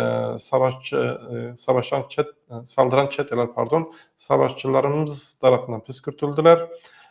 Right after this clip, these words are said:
Sonuç olarak Al-Hamzat grubunun lideri Abu Al-Haris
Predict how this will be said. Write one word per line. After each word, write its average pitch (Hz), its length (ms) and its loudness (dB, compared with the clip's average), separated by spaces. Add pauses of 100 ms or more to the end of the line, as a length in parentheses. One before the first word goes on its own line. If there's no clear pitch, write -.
Sonuç 175 400 2
olarak 147 400 4
Al-Hamzat 135 600 -2
grubunun 135 480 -4
lideri 131 540 -2
Abu 160 340 -2
Al-Haris 147 640 0